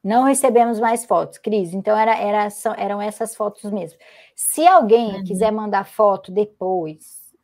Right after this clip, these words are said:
Speaker 1: e aí eu vou deixar liberado, Cris, que caso alguém queira mandar depois, pode mandar, e aí a gente avalia e devolve, dá um feedback pra pessoa. Mas, a
Speaker 2: Sim, com
Speaker 1: princípio, aqui,
Speaker 2: certeza.
Speaker 1: né, quem mandou,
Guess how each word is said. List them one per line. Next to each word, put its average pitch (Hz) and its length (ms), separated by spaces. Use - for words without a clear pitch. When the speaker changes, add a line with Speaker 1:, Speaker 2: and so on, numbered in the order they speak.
Speaker 1:
e 180 100
aí 180 140
eu 190 100
vou 202 140
deixar 190 880
liberado, 196 640
Cris, 175 440
que 214 100
caso 269 280
alguém 233 300
queira 208 280
mandar 180 340
depois, 175 760
pode 240 280
mandar, 202 640
e 240 80
aí 240 160
a 240 80
gente 233 300
avalia 262 760
e 277 800
devolve, 262 480
dá 233 140
um 240 80
feedback 233 500
pra 240 120
pessoa. 208 600
Mas, 196 160
a - 80
Speaker 2:
Sim, - 120
com 285 100
Speaker 1:
princípio, 220 480
aqui, 208 100
Speaker 2:
certeza. 277 220
Speaker 1:
né, 254 260
quem 269 180
mandou, 226 720